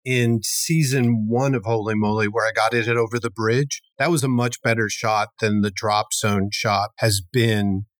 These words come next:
on Water Hazard or on Surf and Turf in Australia. The layout for Water Hazard and for Surf and Turf, the hole that we're talking about in Australia, they're about the same. The only difference is, is that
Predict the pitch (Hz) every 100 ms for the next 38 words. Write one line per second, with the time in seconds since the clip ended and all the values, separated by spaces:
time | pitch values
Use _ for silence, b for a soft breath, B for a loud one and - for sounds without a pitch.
0 | _ - 117 107 107 113 113 113 110 107
1 | 107 110 110 104 - 131 131 113 101 104
2 | 101 - 104 98 107 - 107 104 117 107
3 | 95 - - 127 113 98 95 - _ _
4 | _ 147 165 202 208 208 - _ 180 175
5 | 175 160 147 147 143 131 139 131 135 139
6 | 139 135 135 - _ _ 123 131 123 131
7 | - 123 123 131 117 123 120 - - 117
8 | - _ - 131 113 120 123 123 110 127
9 | 113 113 113 120 - - 120 123 131 b
10 | b - 226 240 196 185 - - - 131
11 | 120 117 120 120 _ _ 143 156 190 180
12 | 156 147 160 147 - 143 139 131 127 -
13 | 127